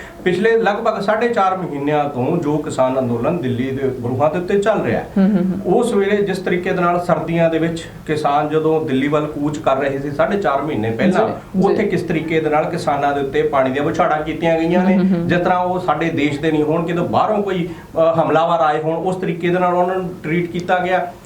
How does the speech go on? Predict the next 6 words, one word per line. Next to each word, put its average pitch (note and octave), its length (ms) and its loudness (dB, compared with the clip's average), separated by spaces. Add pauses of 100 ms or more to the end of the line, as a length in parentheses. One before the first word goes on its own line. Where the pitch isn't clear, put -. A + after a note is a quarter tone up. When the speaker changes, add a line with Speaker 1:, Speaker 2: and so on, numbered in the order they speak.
(440)
Speaker 1:
ਠੀਕ G3 180 2
ਹੈ G3+ 120 2
ਜੀ, G3+ 100 0
ਉਹ C4 240 0
ਇੱਕ G3 140 -4
ਸ਼ਾਂਤੀਪੂਰਨ F#3+ 1300 0